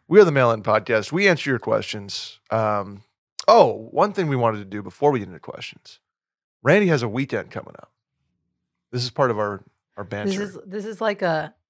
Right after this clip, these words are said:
Speaker 2: I, I think this is a good, somebody would write in for the mail-in with this. So give us your
Speaker 1: Okay.
Speaker 2: scenario, Randy.
Speaker 1: So r-,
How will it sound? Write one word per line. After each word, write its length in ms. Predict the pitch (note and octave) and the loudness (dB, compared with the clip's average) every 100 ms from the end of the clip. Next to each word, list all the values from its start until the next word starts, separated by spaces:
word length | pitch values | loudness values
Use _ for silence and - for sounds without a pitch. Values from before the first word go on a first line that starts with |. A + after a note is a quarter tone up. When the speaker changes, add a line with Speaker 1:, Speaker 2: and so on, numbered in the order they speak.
| _ _ _ | _ _ _
Speaker 2:
I, 220 | F#3+ F#3+ - | 0 0 -2
I 120 | G3 | -8
think 300 | G3 G#3 F#3+ | -6 -10 -10
this 240 | F#3 E3 E3+ | -4 -2 0
is 120 | D#3+ | -2
a 60 | D#3 | -2
good, 380 | E3+ E3 D#3+ - _ - | -2 -2 -6 -14 _ -16
somebody 340 | - F#3 E3 | -6 -4 -4
would 160 | D#3+ D3 | -6 -6
write 220 | D3+ C#3 | -6 -6
in 260 | C#3 D3 - _ _ _ _ _ | -8 -14 -20 _ _ _ _ _
for 160 | - E3+ | -4 -2
the 80 | C#3+ | -2
mail-in 320 | C3+ - - | -6 -10 -10
with 160 | F3 | -12
this. 220 | - E3 - | -8 -8 -8
So 240 | - - - - | -8 -10 -12 -10
give 140 | G3 | -6
us 140 | G3 | -4
your 280 | F#3+ E3+ E3 - _ _ _ | 0 0 -2 -8 _ _ _
Speaker 1:
Okay. 60 | B2+ | -4
Speaker 2:
scenario, 580 | D3+ D#3+ D3 C#3 C#3 C#3 C#3+ | 0 0 0 -2 -4 -6 -10
Randy. 480 | D3 C#3+ C#3+ D3 - _ | -10 -10 -10 -12 -16 _
Speaker 1:
So 220 | - C#3+ | -2 0
r-, 160 | A2 G#2+ | 0 -4